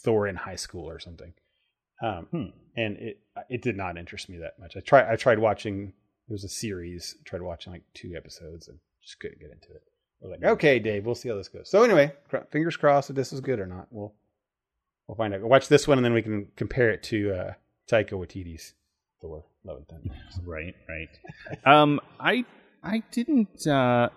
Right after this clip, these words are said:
Speaker 2: I didn't put this on our notes, on our list, but did you see the movie The Lighthouse?
Speaker 1: I have not. Not that I know of.
Speaker 2: You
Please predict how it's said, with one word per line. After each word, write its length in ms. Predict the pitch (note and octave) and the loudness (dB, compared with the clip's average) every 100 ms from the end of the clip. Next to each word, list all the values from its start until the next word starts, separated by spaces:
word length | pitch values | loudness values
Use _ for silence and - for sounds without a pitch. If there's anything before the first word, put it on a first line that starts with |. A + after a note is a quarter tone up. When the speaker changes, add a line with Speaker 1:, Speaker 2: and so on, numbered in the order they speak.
| - _ | -10 _
Speaker 2:
I 100 | C#3 F#3 | -4 -2
didn't 260 | A3 F#3 | -2 0
put 220 | - D3 | 0 2
this 240 | D3 C3 - - | 4 2 0 -6
on 220 | A2+ A#2 A#2 | 0 0 0
our 340 | A2 G#2 G2+ | 2 2 2
notes, 680 | G2 G#2+ F#2+ E2+ - - - - | 2 2 2 -2 -8 -14 -14 -6
on 140 | G#2+ | -2
our 100 | G2+ | -2
list, 260 | F#2+ F#2+ - | -2 -4 -4
but 140 | G#2+ | -4
did 160 | C3 B2 | -4 -4
you 120 | G3 | -4
see 200 | A3+ A#3 | -4 -2
the 100 | G#3 | -2
movie 300 | D3+ D3 C3+ | 0 2 2
The 160 | A#2+ G2+ | 2 0
Lighthouse? 800 | F#2 F2+ F2 F2 F#2 - - - _ - - _ _ _ _ - | 0 -2 -4 -8 -10 -12 -18 -20 _ -18 -18 _ _ _ _ -8
Speaker 1:
I 420 | A2 G#2+ G#2+ G#2 | -4 -2 0 -2
have 120 | G#2 F2+ | -4 -6
not. 460 | F2 E2 - - - | -10 -12 -16 -20 -16
Not 120 | G#2 | -12
that 80 | F#2+ | -12
I 80 | E2 | -12
know 160 | E2 C2 | -14 -16
of. 120 | E2 _ _ _ _ | -18 _ _ _ _
Speaker 2:
You 160 | F2+ | -12